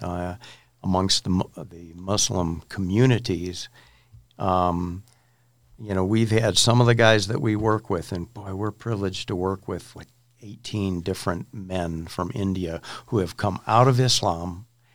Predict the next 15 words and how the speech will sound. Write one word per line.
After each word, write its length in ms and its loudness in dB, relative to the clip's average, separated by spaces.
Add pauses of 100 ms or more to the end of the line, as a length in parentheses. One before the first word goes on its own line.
(240)
and 120 -2
are 160 -2
now 200 4
planting 520 -4
churches 500 -2
and 140 -6
making 340 -10
disciples 640 -8
for 180 -10
Jesus. 600 -6
We 120 -6
work 320 -8
with 160 -12
these 260 -4
guys. 360 -8